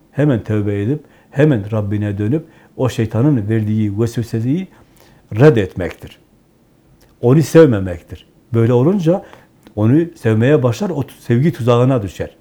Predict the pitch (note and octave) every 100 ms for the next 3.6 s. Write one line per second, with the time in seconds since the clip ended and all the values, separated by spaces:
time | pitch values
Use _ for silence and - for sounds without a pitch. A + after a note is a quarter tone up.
0 | _ _ _ - D#3 C3 C#3 D3 - _
1 | _ A#2+ D3+ B2+ G#2 A2+ A2+ C3 C#3 -
2 | - D3 B2+ A2+ - C3+ D3+ - - _
3 | _ _ _ F#2+ F#2